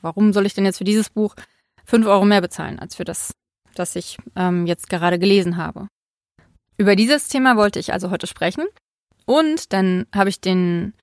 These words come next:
Self-Publisher, das ist ein, ein Autorenmagazin für Self-Publisher, herausgegeben vom Self-Publisher-Verband. Das kam, glaub ich, letzte Woche, das neue Magazin, und ich hab's heute aufgeschlagen.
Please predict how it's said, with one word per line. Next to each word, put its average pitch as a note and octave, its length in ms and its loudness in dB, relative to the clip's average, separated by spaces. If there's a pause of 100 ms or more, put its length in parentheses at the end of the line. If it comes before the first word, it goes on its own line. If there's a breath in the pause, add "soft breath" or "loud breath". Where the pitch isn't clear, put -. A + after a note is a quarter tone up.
(260 soft breath)
Self-Publisher, G3+ 760 0
das - 140 -2
ist - 160 -8
ein, F3 480 -4 (640)
ein F3 200 -4 (920)
Autorenmagazin A#3 1000 0
für - 240 -10
Self-Publisher, A#3 840 -4
herausgegeben F3 640 -2
vom F#3 240 -8
Self-Publisher-Verband. F#3 1120 -4 (840)
Das F3 120 -8
kam, G3+ 220 4
glaub G3 120 4
ich, F3+ 100 -4
letzte F3+ 280 -4
Woche, G3+ 200 -2
das B3 120 -2
neue A#3+ 200 2
Magazin, A#3 580 -2
und F#3 100 -6
ich F#3 80 -8
hab's F#3+ 160 -4
heute F#3 220 -2
aufgeschlagen. A#3 540 -2